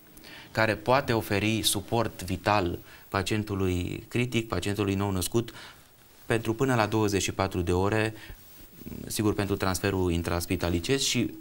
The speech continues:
un lucru foarte important, se vor construi opt centre de training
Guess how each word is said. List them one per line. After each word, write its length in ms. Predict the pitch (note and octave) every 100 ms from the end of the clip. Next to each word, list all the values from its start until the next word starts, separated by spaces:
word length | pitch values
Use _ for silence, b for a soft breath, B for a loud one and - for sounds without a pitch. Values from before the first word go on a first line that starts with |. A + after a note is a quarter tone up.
| B
un 100 | -
lucru 160 | A#2 A#2+
foarte 340 | - A2+ -
important, 640 | F2+ F2 F2 F2+ G#2+ B2+ - B B
se 140 | - A#2+
vor 200 | A2+ A2
construi 580 | G#2 G2 - G#2+ C3 -
opt 500 | A#2+ C#3+ - - -
centre 400 | - A2+ A#2 A2
de 140 | G2
training 720 | F2+ - A2+ F#2 F#2 A#2+ E3